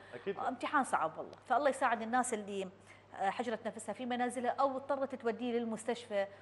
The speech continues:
Speaker 2: وما تقدر تزوره. امتحان عسير حقيقة، مو، مو سهل أبدًا لل-، للاختبار لل-، للنفس، النفس البشرية، آه، للتعود. آه، إحنا ميولنا دائمًا إنه نتوحد، إنه نتجمع، إنه نتقارب،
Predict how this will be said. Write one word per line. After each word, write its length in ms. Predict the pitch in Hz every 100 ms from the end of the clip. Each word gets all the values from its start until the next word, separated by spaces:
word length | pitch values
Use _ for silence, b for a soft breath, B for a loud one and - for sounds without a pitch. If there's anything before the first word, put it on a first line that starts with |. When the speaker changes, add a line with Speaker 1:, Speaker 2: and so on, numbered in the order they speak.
| B
Speaker 2:
وما 140 | 196 214
تقدر 360 | 202 180 190
تزوره. 420 | 165 156 160 160 - B B -
امتحان 440 | 214 247 269 277
عسير 400 | 220 196 - 233
حقيقة، 720 | 185 175 180 175 175 170 - 202
مو، 300 | 208 240 240
مو 180 | 226 240
سهل 320 | 240 180 175
أبدًا 300 | 180 185 196
لل-، 400 | 180 196 190 185 - B B B -
للاختبار 840 | 202 202 196 143 - 226 220 208
لل-، 840 | 202 196 196 190 185 180 175 175 170 B -
للنفس، 360 | 214 226 220
النفس 340 | 208 190 220 214
البشرية، 800 | 190 190 202 190 214 180 175 175 B B B
آه، 180 | 190 190
للتعود. 920 | 190 202 - 170 220 196 190 185 180 175
آه، 200 | 214 226
إحنا 280 | 330 302 269
ميولنا 580 | 254 233 240 262 269 233
دائمًا 340 | 220 247 247
إنه 300 | 269 269 254
نتوحد، 640 | 262 269 269 254 - 226 226
إنه 140 | 220
نتجمع، 720 | 214 214 240 233 208 208 190
إنه 100 | 202
نتقارب، 600 | 208 208 - 226 196 196